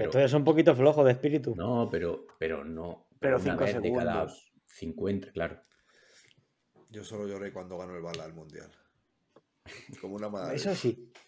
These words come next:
Speaker 2: eso sí. Y cuando este domingo, la, este sábado, la Enriqueta, o otro
Speaker 1: No,
Speaker 2: sábado gane
Speaker 1: no.
Speaker 2: la Enriqueta.
Speaker 1: El sábado que ganó la Enriqueta.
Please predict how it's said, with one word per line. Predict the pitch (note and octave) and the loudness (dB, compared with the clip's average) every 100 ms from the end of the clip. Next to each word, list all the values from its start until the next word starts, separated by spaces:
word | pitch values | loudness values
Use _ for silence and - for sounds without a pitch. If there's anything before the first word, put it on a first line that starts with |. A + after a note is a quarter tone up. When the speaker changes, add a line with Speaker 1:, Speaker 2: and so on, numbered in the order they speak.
| _ | _
Speaker 2:
eso | B2 - | -10 -8
sí. | C3+ A#2 G#2+ - - | -4 -4 -4 -10 0
Y | D3+ | 2
cuando | C#3+ C#3+ C#3+ | 6 6 6
este | C#3+ E3+ | 4 4
domingo, | E3 C#3+ C3 | 4 6 6
la, | B2+ B2 | 6 6
este | C3 D#3 | 2 -4
sábado, | C#3 C3 A2+ A#2 | 0 2 4 4
la | A#2 | 4
Enriqueta, | A#2 A#2 A#2 C3+ C3 G2+ | 2 0 -2 0 0 2
o | G#2+ A2 | 4 6
otro | A#2+ - | 6 4
Speaker 1:
No, | C3 | 4
Speaker 2:
sábado | A2+ A2+ A2+ | 4 4 6
gane | A#2+ A#2+ | 8 8
Speaker 1:
no. | A#2 | 8
Speaker 2:
la | |
Enriqueta. | A#2 A#2+ A#2 A#2 G#2+ G#2+ - _ _ - E2 - - - - - - | 4 2 0 2 2 0 -4 _ _ -8 -6 -8 -16 -20 -20 -18 -8
Speaker 1:
El | F2 | -8
sábado | - F#2+ G2+ G#2 G2+ - _ _ - | -2 2 2 2 0 -6 _ _ -12
que | - F2 | -2 0
ganó | D#2+ E2+ | 0 0
la | F2+ | 0
Enriqueta. | E2 D#2+ D#2+ E2+ - | 0 -4 -6 -8 -8